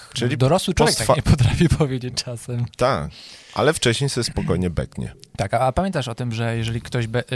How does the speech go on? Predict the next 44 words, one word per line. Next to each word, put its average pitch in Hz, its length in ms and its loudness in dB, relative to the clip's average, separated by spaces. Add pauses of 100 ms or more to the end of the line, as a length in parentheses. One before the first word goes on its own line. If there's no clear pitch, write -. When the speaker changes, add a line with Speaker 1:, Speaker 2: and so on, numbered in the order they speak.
(140)
Speaker 2:
y, 113 40 -2
nie 117 140 0
beknie, 104 260 -6
tylko - 400 -12 (100)
kichnie 117 260 -6
sobie 120 260 -8
przy - 120 -10
tobie, 123 200 -6
to 113 100 -2
nie 113 100 -4
powinno 110 220 -4
się 113 120 -6
mówić 113 160 -6
„na 113 100 0
zdrowie”? 110 340 -8 (580)
Speaker 1:
Nie. 76 260 -6
Speaker 2:
Że - 80 -14
to 127 60 0
nie 151 80 4
jest - 120 -2
kulturalnie. 117 600 -10 (200)
Speaker 1:
Poważnie? - 360 -8
Speaker 2:
Zgodnie 123 260 0
z - 20 -2
zasasa-, 117 520 -2
zas-, 120 360 -4
zas-, 117 320 -2
zasadami 123 600 0
savoir 117 440 2
vivre 180 260 2 (1080)
nie 156 140 -4
powinno 156 260 2
się 131 100 0
zwracać 117 280 -2
na 107 100 -2
to 107 140 -4
uwagę, 143 480 -2 (120)
no 147 100 -2
bo 147 80 -2
ktoś 131 140 -2
może 123 160 0
się 120 60 2
poczuć 107 260 -4
skrępowany. 104 560 -6